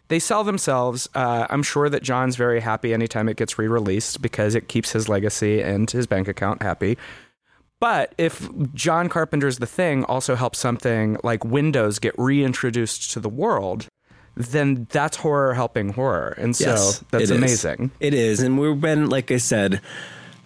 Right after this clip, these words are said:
Speaker 2: sometimes I think, "Oh, when is, when is our luck gonna run out? When are we gonna stop having the opportunity to get these titles?"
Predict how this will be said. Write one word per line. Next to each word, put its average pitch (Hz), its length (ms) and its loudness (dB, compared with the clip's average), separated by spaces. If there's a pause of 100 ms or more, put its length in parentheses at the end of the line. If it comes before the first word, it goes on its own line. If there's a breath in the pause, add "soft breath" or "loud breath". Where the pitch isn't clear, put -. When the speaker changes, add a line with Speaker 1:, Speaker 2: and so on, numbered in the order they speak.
(120)
Speaker 2:
sometimes 156 440 2
I 123 80 4
think, 113 360 0
"Oh, 143 240 2
when 131 200 2
is, 135 240 0
when 127 200 2
is 135 140 2
our 104 140 4
luck 104 240 2
gonna 107 280 2 (460)
run 107 240 2
out? 82 220 0
When 104 160 2
are 107 60 2
we 113 200 2
gonna 95 680 2
stop - 360 -2
having 107 240 2
the 101 80 2
opportunity 95 680 2
to 95 220 0
get - 200 -4
these 92 160 -2
titles?" 143 500 0